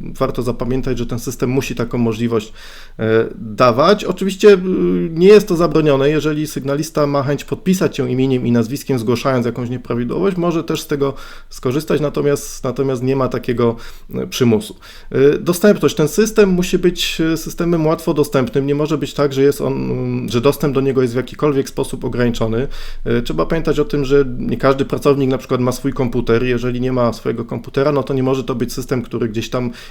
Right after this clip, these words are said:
jest zainstalowany, e, i z którego, aby skorzystać, trzeba, trzeba, mm, trzeba być pracownikiem mającym swojego,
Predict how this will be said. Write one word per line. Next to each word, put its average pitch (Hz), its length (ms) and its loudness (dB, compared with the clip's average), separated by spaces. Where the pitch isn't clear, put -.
jest 117 140 2
zainstalowany, 120 800 2
e, 117 400 2
i 117 100 -2
z - 80 -6
którego, 120 400 0
aby 120 160 2
skorzystać, 127 640 -2
trzeba, 117 360 2
trzeba, 113 380 0
mm, 113 420 -4
trzeba 113 220 -4
być 110 160 -6
pracownikiem 117 600 -4
mającym 113 360 -2
swojego, 113 460 -2